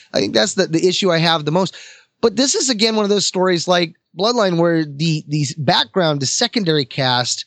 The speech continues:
really gets a lot of the moments to shine. You know, there are moments where, uh, Jaz Amari does these multiple betrayals with her bounty hunter background, and John Burrell is the perfect foil for that because each time he really believes it's gonna happen,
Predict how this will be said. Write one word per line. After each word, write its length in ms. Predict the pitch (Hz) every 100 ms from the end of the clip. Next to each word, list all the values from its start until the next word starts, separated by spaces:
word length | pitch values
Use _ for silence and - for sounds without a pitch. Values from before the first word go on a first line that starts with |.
| - - -
really 440 | - 165 247 277 240
gets 320 | 175 185 -
a 40 |
lot 240 | 170 156 160
of 60 |
the 60 | 151
moments 340 | 147 143 139
to 120 | - 127
shine. 440 | - 135 98 90
You 120 | 139 135
know, 220 | 131 123 - - _
there 260 | 175 202 202
are 60 |
moments 420 | 185 190 190 170
where, 300 | 160 165 160
uh, 220 | 147 139 139 135
Jaz 420 | 156 165 170 147
Amari 380 | 160 165 180 165
does 240 | 156 131
these 180 | 143 123
multiple 360 | 156 160 151
betrayals 540 | 151 143 160 156 160 139
with 120 | 147
her 160 | 143 131
bounty 460 | 110 156 147 160
hunter 200 | 151 165
background, 640 | 135 143 156 165 165 180 185 - - - _
and 540 | 196 190 180 160 143
John 300 | 135 202 254
Burrell 360 | 214 165 175 233
is 140 | 165
the 80 | 170
perfect 540 | - 269 302 - 214
foil 560 | - - 233 254 220 135
for 140 | -
that 240 | 135 127 127
because 200 | 175 214
each 220 | 302 -
time 160 | 277 208
he 180 | 277 381
really 240 | 269 226
believes 400 | 180 180 208 202
it's 100 | 180
gonna 140 | - 175
happen, 280 | 185 247